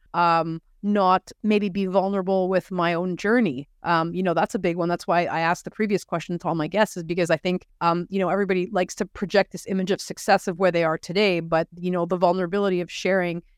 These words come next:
"This is what it took me to get here, and this is what I was doing two years ago," so that you, person who's listening to that, can kind of identify and, and see that. I think those are kind of sharing experiences that, um, you know, help lift everybody up, as opposed to playing a zero-sum game where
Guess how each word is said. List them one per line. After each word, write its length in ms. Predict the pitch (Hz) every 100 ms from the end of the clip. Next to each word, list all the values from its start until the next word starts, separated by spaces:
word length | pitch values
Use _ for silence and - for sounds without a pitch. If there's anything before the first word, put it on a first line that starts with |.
| _
"This 140 | 214 208
is 100 | 185
what 120 | 202
it 80 | -
took 180 | 202
me 80 | 196
to 80 | 175
get 240 | 170 202
here, 300 | 160 170 175
and 120 | 165 190
this 140 | 196
is 100 | 190
what 120 | 196
I 100 | 180
was 220 | 170 170
doing 440 | 170 262 226 180 175 _ _ _
two 160 | - 214
years 340 | 196 247 214
ago," 380 | 180 165 175 214 _ _
so 220 | - 208
that 180 | 190 175 _ -
you, 340 | 180 233 190 _
person 380 | - 226 226 202
who's 180 | 190 185
listening 320 | 214 - 202
to 80 | 170
that, 240 | 160 165
can 200 | - 180
kind 200 | - 175
of 80 | 175
identify 680 | - 165 180 190 185 - 170
and, 180 | 165 156 -
and 180 | 175
see 220 | - 214 226
that. 240 | 160 143
I 60 | 147
think 260 | 190 185 _ -
those 180 | 190 196
are 100 | 185 214 190
kind 200 | - 190
of 100 | 180
sharing 500 | - - 202 202 185
experiences 800 | 165 - 196 185 180 - 180 170
that, 220 | 160 156 - _ -
um, 340 | 180 170 165 -
you 120 | 190
know, 120 | 180
help 280 | - 190 190
lift 260 | 202 202 -
everybody 460 | 180 180 165 156
up, 160 | 196 -
as 140 | 180 180
opposed 360 | - 185 180
to 80 | 180
playing 320 | - 185 180
a 40 | 170
zero-sum 600 | 180 175 170 180 160 175
game 320 | 185 175 165
where 280 | 160 156